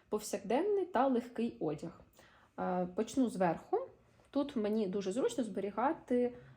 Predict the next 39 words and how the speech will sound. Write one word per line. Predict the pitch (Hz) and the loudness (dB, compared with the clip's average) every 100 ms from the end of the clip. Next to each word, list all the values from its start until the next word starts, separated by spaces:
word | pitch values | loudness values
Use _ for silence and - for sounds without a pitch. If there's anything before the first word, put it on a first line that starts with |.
| - | -4
лосини, | 190 - 359 392 359 349 | -2 0 2 4 2 0
штани. | - - 226 208 262 339 359 - _ - | -8 -6 -2 0 2 2 0 -6 _ -10
Ось | - 185 | -8 -4
у | |
мене | 190 185 | 0 0
тут | 180 185 | 0 -2
джинси. | 180 269 349 370 269 269 - - - - | 0 0 0 0 -2 -4 -8 -20 -20 -4
Я | 226 277 285 | 2 2 4
намагаюся | 220 214 220 202 - 190 | 0 0 0 -2 -4 -4
викладати | 185 208 190 185 | -2 0 0 -2
так | 180 165 - - | -4 -6 -8 2
по | 247 | 2
кольору. | 247 170 175 240 320 - - | 4 0 0 0 -2 -4 -10
Це | - 311 | 0 2
я | 330 262 | 4 6
не | 262 294 208 | 4 4 0
для | 214 | -2
відео | 185 185 190 | -2 -4 -6
зробила, | 202 196 208 208 240 | -6 -6 -4 -4 -2
не | 254 262 | 0 2
подумайте, | 220 190 202 226 240 | 0 -2 -2 -2 2
я | 240 | 2
дійсно | 220 320 - 320 - - - | 2 0 4 4 4 2 2
<laughs> | 254 254 - - | 4 4 2 -2
це | 254 | 0
все | 330 - 226 | 0 0 -2
так | 247 254 | 0 -2
викладаю. | 240 220 185 190 240 427 403 - - - | -4 -4 -2 2 4 4 2 -8 -20 -2
Мені | 226 247 | 4 4
подобається, | 226 185 170 175 170 | 4 0 2 0 -6
коли | 190 180 | -6 -6
тут | 175 - | -6 -6
так | 170 - - _ | -8 -10 -20 _
все | - 202 | -4 -2
ідеально. | 190 180 190 392 349 233 | 0 0 2 2 2 2
І | 254 269 | 0 0
з | |
самого | 254 226 190 185 | 0 0 -2 0
народження, | 185 185 254 403 - 269 247 233 | 0 2 2 0 2 2 2 0